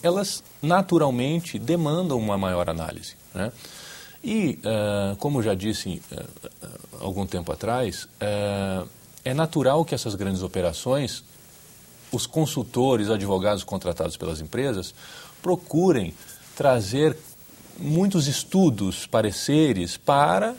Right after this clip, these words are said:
corroborar a sua posição. E nós temos não só o direito, mas o dever de analisarmos essas informações.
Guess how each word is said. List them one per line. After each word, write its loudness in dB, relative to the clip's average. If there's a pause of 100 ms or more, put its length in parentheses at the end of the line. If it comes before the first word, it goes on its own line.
(160)
corroborar 6
a 8
sua 4
posição. 0 (1000)
E 0
nós 4
temos 2
não 2
só 6
o 0
direito, 0
mas -2
o 2
dever 2
de 0
analisarmos -2 (180)
essas -4
informações. -8